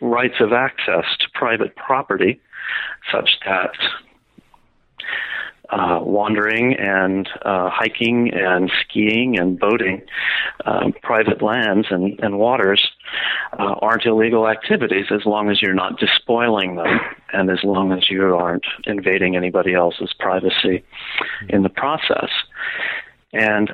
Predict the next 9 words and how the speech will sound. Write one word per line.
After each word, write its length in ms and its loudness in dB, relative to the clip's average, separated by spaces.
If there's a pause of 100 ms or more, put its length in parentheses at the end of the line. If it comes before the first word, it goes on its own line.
(160)
I 220 4 (160)
see 180 4
pirate 460 0
politics 560 0
as 100 0 (140)
pushing 500 2
this 240 2 (1800)
tradition 640 0 (140)
of 380 0